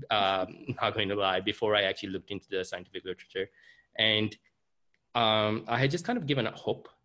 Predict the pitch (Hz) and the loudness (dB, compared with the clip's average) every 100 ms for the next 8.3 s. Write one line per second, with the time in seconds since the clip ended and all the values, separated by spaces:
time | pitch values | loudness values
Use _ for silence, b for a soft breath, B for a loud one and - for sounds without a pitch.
0 | _ - 107 107 107 - - 104 104 104 | _ -4 0 2 0 -6 -4 0 2 2
1 | 104 104 104 107 - 120 110 107 104 101 | 2 0 -2 -6 -10 -6 -2 0 0 0
2 | 101 101 107 98 98 101 110 113 110 101 | -2 -4 -4 -4 -6 -8 -10 -8 -8 -10
3 | 95 92 87 90 - _ _ _ _ _ | -10 -12 -14 -18 -20 _ _ _ _ _
4 | _ _ _ 120 127 131 113 104 - 101 | _ _ _ -10 -6 -4 -2 -4 -4 -6
5 | 98 98 95 90 110 101 - 92 - 87 | -6 -8 -10 -8 -6 -6 -8 -12 -8 -6
6 | 87 - _ _ _ - 120 110 104 101 | -6 -12 _ _ _ -8 -6 -4 -6 -6
7 | 98 101 92 95 95 95 92 98 - 87 | -8 -8 -6 -6 -6 -8 -6 -8 -6 -8
8 | 87 - - | -6 -10 -18